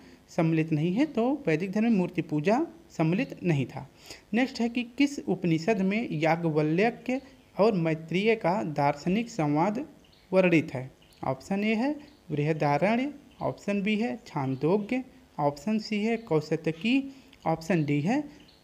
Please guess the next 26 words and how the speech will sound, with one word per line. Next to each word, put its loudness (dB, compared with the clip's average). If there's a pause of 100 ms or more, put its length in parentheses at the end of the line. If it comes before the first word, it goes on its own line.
(100)
श्वेताश्वर। 0 (240)
तो -6
सही 0
जवाब 2
हो -2
जाएगा 0
बृहदारण्य। 2 (480)
अब 0
हम 0
अपने -2
नेक्स्ट -2
प्रश्न -2
को -4
देख -2
लेते -6
हैं। -10
प्रश्न 0
है 0
फ़ोर्टी -4
फ़ोर, -4
रामायण 2 (360)
और 8
महाभारत 2
में -2
उल्लेखित 0
स्थलों 0